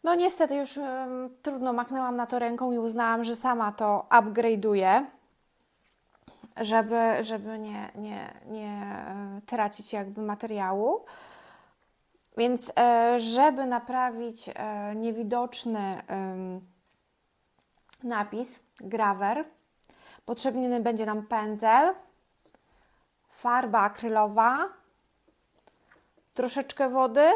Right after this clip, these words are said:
i jakaś wilgotna szmatka.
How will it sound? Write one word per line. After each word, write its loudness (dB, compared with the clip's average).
i -4
jakaś 0
wilgotna -2
szmatka. -8